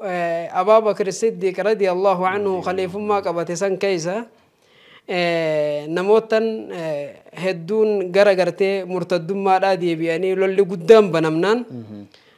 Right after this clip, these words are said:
Speaker 1: eh, sahaabaan qoma keessaa qabdi waan ta'eef namni du'ee arraan tana Qur'aana osoo qabuu du'ee, Qur'aana kanaan nurraa kutaa waan je'uuf, hatattamaan Qur'aanni
Speaker 2: Ulama-,
Speaker 1: kun wali gara walit
Speaker 2: walit
Speaker 1: deebisuudhaa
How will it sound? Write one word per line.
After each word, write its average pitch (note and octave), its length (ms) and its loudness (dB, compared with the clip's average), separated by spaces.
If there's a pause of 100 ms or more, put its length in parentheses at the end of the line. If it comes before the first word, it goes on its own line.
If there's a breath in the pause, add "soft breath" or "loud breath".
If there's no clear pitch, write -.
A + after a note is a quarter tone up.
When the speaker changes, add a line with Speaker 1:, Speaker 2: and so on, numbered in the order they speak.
(320 soft breath)
Speaker 1:
eh, D#3+ 380 -6
sahaabaan A3 580 4
qoma G#3 240 2
keessaa A#3+ 400 4
qabdi G3+ 280 2
waan A3+ 240 6
ta'eef G#3 240 4
namni A#3 380 4
du'ee G#3+ 360 6
arraan G#3+ 360 4
tana G3 220 2
Qur'aana A3 360 6
osoo G3 280 2
qabuu G#3+ 320 2
du'ee, A3+ 360 6 (380 loud breath)
Qur'aana A#3 440 4
kanaan A#3 380 4
nurraa G#3+ 340 8
kutaa A3 540 6
waan G#3+ 340 6
je'uuf, F3+ 380 2 (800)
hatattamaan F#3 640 -2
Qur'aanni G3+ 280 2
Speaker 2:
Ulama-, G3 160 0
Speaker 1:
kun F3+ 60 0
wali G3 200 4
gara G3 240 4
walit G3 220 4
Speaker 2:
walit - 80 -6
Speaker 1:
deebisuudhaa F#3 480 2